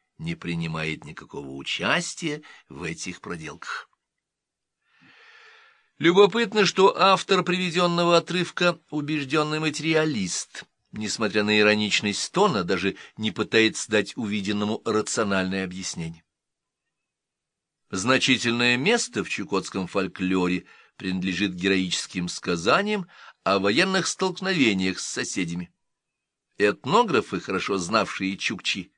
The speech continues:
отмечали их необыкновенное бесстрашие и презрение к смерти.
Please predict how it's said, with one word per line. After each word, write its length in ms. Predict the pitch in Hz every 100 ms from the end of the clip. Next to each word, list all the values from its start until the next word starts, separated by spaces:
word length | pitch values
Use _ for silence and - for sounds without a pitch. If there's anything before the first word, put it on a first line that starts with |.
| _ _ _ _ _
отмечали 500 | - 87 98 - 98
их 180 | 95 -
необыкновенное 720 | 101 113 104 110 110 92 87
бесстрашие 840 | 82 80 - - 139 180 - 147 131 - - -
и 120 | 92
презрение 640 | 87 85 78 90 90 87
к 40 | -
смерти. 640 | - 87 78 - -